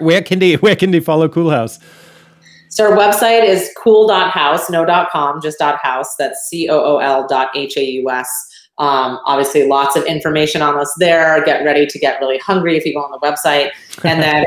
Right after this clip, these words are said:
Speaker 1: <laughs>
Speaker 2: Instagram handle or any of our social media handles, Twitter, Facebook, is at Cool House, C O O L H A U S.
Speaker 1: Fantastic. Natasha, it was, it was such a great pleasure to have you on the show. Thank you so much for your time and for the insights.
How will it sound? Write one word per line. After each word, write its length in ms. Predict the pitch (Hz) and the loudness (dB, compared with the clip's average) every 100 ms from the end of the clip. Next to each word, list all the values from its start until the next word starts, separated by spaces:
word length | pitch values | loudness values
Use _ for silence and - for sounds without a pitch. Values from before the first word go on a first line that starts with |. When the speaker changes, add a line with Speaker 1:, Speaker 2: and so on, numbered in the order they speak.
| - | -2
Speaker 1:
<laughs> 120 | - | -8
Speaker 2:
Instagram 320 | - 156 160 160 | -8 -4 -2 0
handle 300 | 151 147 147 | -2 2 2
or 160 | 143 | 4
any 140 | 202 233 | 2 2
of 60 | |
our 80 | 180 | 2
social 240 | 180 160 | 2 0
media 160 | 156 147 | 0 -2
handles, 420 | 151 143 143 139 | 0 2 0 0
Twitter, 300 | - 147 143 143 | -2 0 0 0
Facebook, 340 | 139 - 123 | -4 -4 -6
is 120 | 131 - | -6 -4
at 140 | 139 - - | -4 -4 -6
Cool 160 | 131 | -6
House, 320 | 120 117 - | -4 -6 -8
C 320 | - - 151 139 | -10 -8 0 2
O 200 | 135 131 | 2 0
O 200 | 135 131 | -2 -2
L 220 | 131 127 | -4 -4
H 240 | - 127 - | -8 -10 -10
A 40 | |
U 220 | 131 - | -10 -12
S. 280 | - - - _ _ _ _ _ | -14 -18 -20 _ _ _ _ _
Speaker 1:
Fantastic. 880 | - 127 120 - 143 147 147 123 - | -12 -10 -8 -4 -4 -2 -4 -6 -10
Natasha, 580 | 131 143 147 151 170 - | -10 -6 -4 -2 -2 0
it 100 | 160 | 0
was, 260 | 147 143 - | 0 -2 -4
it 120 | 160 | -4
was 200 | 147 - | -2 -2
such 220 | 170 170 | -4 -2
a 40 | |
great 340 | 151 135 117 - - - | -4 -2 -2 -6 -20 -20
pleasure 500 | - 127 120 127 117 | -8 -4 -4 -4 -6
to 200 | 110 123 | -6 -6
have 180 | 113 107 | -6 -6
you 140 | 113 | -6
on 100 | 113 | -6
the 80 | 107 | -4
show. 320 | 107 - 110 | -6 -4 -6
Thank 260 | 110 127 120 | -4 -4 -4
you 80 | 127 | -8
so 300 | - - 131 | -8 -6 -4
much 220 | 117 - | -4 -8
for 100 | 113 | -8
your 140 | 104 | -8
time 280 | 98 110 104 | -8 -8 -8
and 120 | 104 | -8
for 80 | 107 | -10
the 120 | 107 | -8
insights. 480 | 107 110 110 104 - | -8 -8 -10 -10 -14